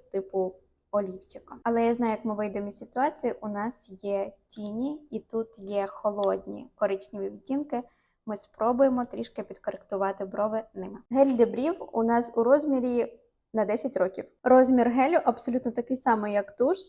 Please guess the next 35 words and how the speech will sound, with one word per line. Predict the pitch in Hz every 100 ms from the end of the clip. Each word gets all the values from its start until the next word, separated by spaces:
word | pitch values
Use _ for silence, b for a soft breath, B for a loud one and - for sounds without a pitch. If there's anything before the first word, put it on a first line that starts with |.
| 381
Ну, | 226 214 208
реально, | 208 208 196
прикиньте, | - 208 269 269
наскільки | 220 233 247 226 202
його | 214 214
вистачить. | 226 311 311 - -
Подивимось, | 214 220 220 214 208 -
чи | -
він | 220 214 -
ефективний. | - 208 - 247 202 190 190 B B B B -
Єдине, | 226 269 330
що | 320
я | 269
скажу, | 254 - 262 285
що | 277
мені | 233 214
не | 214 202 202 220
подобається, | 277 294 294 285 277
це | 254 226
те, | 247 277
що | - 233 - -
тут | 285 294
така | - 226 233
сама | 233 226 226 214
щіточка, | - 233 233 226 - 202
як | 196 196 208 202
для | 208 202
вій. | 196 233 339 - _ _ _ -
Типу, | 214 202
звичайна, | 202 190 190 269 302 302 285 302 294 -
але | 226 247
побачимо, | 247 214 220 262 - 262 233 233 -
чи | 254
тримає | - 247 240 277 294
воно | 220 220 247